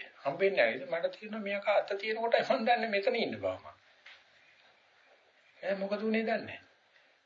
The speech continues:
ඒ තද නිින්දක මම ඉඳලා තියෙන්නේ. නිින්දත් එහායිද කොවා වගේ සාක්කුව, මේ ඔළුව සාක්කුවේ දාගෙන තමයි බුදියන්නේ."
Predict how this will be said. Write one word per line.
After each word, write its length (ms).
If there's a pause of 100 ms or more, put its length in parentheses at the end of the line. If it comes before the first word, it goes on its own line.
ඒ 100
තද 240
නිින්දක 380
මම 220
ඉඳලා 320
තියෙන්නේ. 320
නිින්දත් 420
එහායිද 320
කොවා 360
වගේ 240
සාක්කුව, 480 (960)
මේ 140 (360)
ඔළුව 200
සාක්කුවේ 400
දාගෙන 260
තමයි 220
බුදියන්නේ." 420